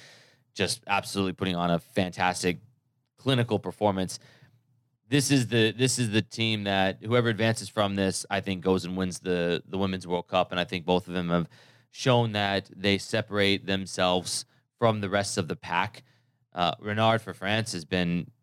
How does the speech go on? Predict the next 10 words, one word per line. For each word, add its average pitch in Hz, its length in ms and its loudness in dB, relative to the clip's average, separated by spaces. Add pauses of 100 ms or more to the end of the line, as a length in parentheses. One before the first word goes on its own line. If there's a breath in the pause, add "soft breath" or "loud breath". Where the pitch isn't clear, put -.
(140)
tremendous. 98 720 -2 (500)
Center 104 220 -8
back 98 180 0
with 87 120 -6
three 92 200 -4
goals 82 440 -2 (420)
and, 95 420 -2
and 95 360 -2
looks 104 360 0
dominant, 98 760 -2